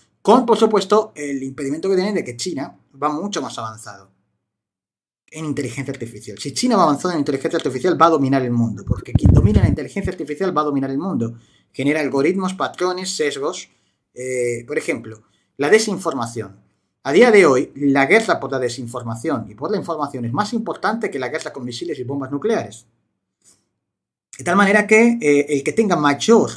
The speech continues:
eh, capacidad para generar algoritmos en inteligencias artificiales va a generar un mayor, este, un, un, un, un mayor, ah, una, una mayor cantidad de fake news y de seleccionar las noticias que son verdaderas.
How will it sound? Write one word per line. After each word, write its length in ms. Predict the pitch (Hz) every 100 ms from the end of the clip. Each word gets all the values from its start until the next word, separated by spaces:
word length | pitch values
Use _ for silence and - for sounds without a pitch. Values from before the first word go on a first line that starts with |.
| -
eh, 720 | 120 117 117 117 117 117 117
capacidad 720 | 120 131 135 - 147 190 - _ _ _ _ _ _
para 200 | 156 135
generar 340 | 156 139 185
algoritmos 560 | 196 147 147 196 165 -
en 80 | 160
inteligencias 560 | 131 127 117 160 160
artificiales 720 | 135 - 120 117 131 139 233 233 143
va 220 | 175 185
a 120 | 160
generar 500 | 143 131 131 202 - _ _ _
un 180 | - 185
mayor, 600 | 160 143 135 160 190 - _
este, 680 | 131 117 - 127 113 107 101
un, 240 | 101 98 95 95 _ _ - _ _ _ _ _ _ _ -
un, 480 | 165 139 160 180 165
un, 560 | 170 165 156 147 139
un 160 | 147 170
mayor, 600 | 160 143 160 175 196 190
ah, 440 | 139 127 120 117 -
una, 220 | 143 151
una 200 | 151 180
mayor 340 | 175 147 190 190
cantidad 440 | 147 143 151 175
de 140 | 156 120
fake 300 | - 196 226
news 420 | 233 262 - - _ _ _ _ _ _ -
y 120 | 190
de 120 | 214
seleccionar 460 | 208 196 190 202 220
las 100 | 180
noticias 320 | 156 165 160
que 60 | 151
son 120 | 147
verdaderas. 560 | 139 131 113 104 -